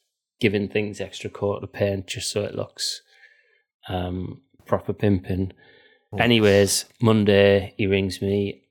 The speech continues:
Speaker 1: and he's like, "I'm sick of these people I'm doing this job for. I'm, I'm not do-, coming back for the rest of the week. I'll be at yours tomorrow."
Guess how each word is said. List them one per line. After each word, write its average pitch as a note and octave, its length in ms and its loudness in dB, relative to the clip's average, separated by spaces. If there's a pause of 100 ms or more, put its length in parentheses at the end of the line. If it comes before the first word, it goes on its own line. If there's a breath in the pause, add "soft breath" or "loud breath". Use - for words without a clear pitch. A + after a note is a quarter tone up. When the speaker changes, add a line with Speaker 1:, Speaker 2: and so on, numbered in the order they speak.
Speaker 1:
and G#2 120 -2
he's G2 140 -4
like, F#2+ 120 -2
"I'm F#2+ 100 -8
sick - 240 -2
of F#2 60 -10
these F2 160 -12
people F#2 260 -8
I'm F2+ 100 -8
doing F2 240 -10
this F2 140 -12
job F2 280 -10
for. E2+ 360 -8 (580)
I'm, F#2+ 320 -6 (400)
I'm F2+ 160 -8
not G2+ 220 -6
do-, G2+ 140 -4
coming F#2+ 380 -6
back F#2+ 200 -2
for - 140 -6
the G2 60 -4
rest F#2+ 260 -6
of G#2 80 -4
the F#2+ 60 -6
week. F#2+ 180 -8
I'll G2+ 120 -4
be F#2+ 140 -4
at E2 60 -10
yours F#2+ 300 -6
tomorrow." G#2 420 -2